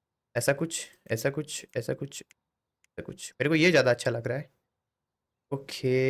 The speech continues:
अ, नहीं, नहीं, नहीं, नहीं, मैं इसमें, अ, मतलब ऊपर नीचे कुछ भी नहीं करने वाला हूँ भाई।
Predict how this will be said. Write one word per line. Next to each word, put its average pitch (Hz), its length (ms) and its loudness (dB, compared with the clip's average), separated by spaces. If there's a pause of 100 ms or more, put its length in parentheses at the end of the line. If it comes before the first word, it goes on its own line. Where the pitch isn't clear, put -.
अ, 123 360 0 (2750)
नहीं, 127 80 2
नहीं, 120 120 2
नहीं, 117 100 -4
नहीं, 110 120 -4
मैं 135 240 2
इसमें, 147 320 2
अ, - 180 4 (360)
मतलब 131 280 0
ऊपर 135 220 2
नीचे 147 220 2
कुछ 139 180 -4
भी 135 80 -2
नहीं 139 140 0
करने 123 240 2
वाला 117 200 2
हूँ 117 80 -2
भाई। 123 220 -4